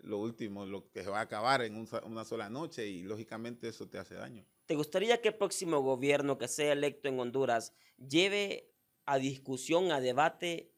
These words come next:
Speaker 2: al Congreso Nacional la legaliz-, legalización de la marihuana?
Speaker 1: Definitivamente. Vengo de Europa y en Europa yo encontré una, mm,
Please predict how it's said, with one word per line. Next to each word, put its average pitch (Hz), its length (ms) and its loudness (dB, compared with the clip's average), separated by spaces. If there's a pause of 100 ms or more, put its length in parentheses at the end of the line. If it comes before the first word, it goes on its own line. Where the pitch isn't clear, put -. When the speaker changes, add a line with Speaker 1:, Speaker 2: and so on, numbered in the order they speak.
(180)
Speaker 2:
al 135 160 -2
Congreso 135 380 -2
Nacional 139 400 2
la 160 80 2
legaliz-, 139 460 2
legalización 135 640 0
de 147 80 -2
la 147 60 -12 (360)
marihuana? 180 280 -8 (440)
Speaker 1:
Definitivamente. 143 1120 -2
Vengo 151 300 0
de 147 40 4
Europa 143 500 2
y 160 40 -4
en 147 140 -8
Europa 139 420 -4
yo 143 140 -6
encontré 135 640 -6
una, 131 720 -6
mm, 117 340 -8